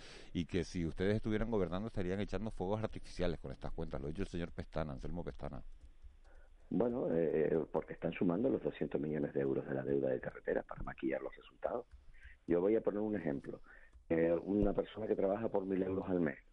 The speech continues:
Speaker 2: al que se le debe, pues, cuatrocientos euros. Eh,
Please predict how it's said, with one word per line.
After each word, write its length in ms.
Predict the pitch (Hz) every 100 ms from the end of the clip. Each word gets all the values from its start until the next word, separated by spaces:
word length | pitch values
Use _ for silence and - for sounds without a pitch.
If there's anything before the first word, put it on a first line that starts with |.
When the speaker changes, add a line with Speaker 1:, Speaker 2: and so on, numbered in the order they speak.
| -
Speaker 2:
al 260 | 67 64 -
que 80 | -
se 140 | -
le 100 | 69
debe, 380 | 69 85 101 - - - - _
pues, 640 | - 76 76 76 73 73 76
cuatrocientos 640 | 71 - - 85 78 90
euros. 320 | - 64 - - - - - - -
Eh, 420 | 71 69 73